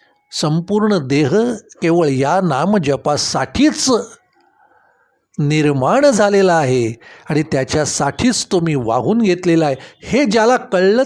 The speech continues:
त्याला म्हणतात हरिपाठ. बेंबीच्या देठापासून ओरडणारं "रामकृष्ण हरिमुखे, हरिमुखे" म्हणा म्हणजे हरिपाठ नाही. माऊलींनीच सांगितलंय, साडेसातशे वर्ष त्यांना माहिती आहे की तुम्ही काय करणार आहात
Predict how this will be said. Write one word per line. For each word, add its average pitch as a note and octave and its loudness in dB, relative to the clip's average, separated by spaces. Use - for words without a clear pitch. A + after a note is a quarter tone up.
त्याला G#3+ 0
म्हणतात G3+ 0
हरिपाठ. - -6
बेंबीच्या G#3+ 2
देठापासून G3 0
ओरडणारं F#3 2
"रामकृष्ण F3+ 0
हरिमुखे, G3 2
हरिमुखे" F3+ 0
म्हणा D#3 -2
म्हणजे C3+ -2
हरिपाठ F3 -2
नाही. A#2+ -4
माऊलींनीच B3 4
सांगितलंय, G#3+ 0
साडेसातशे F#3+ 0
वर्ष A3 2
त्यांना B3+ 2
माहिती A#3 2
आहे C#3 0
की D#3 -4
तुम्ही G#3 2
काय G3 0
करणार C3 -4
आहात G2 -16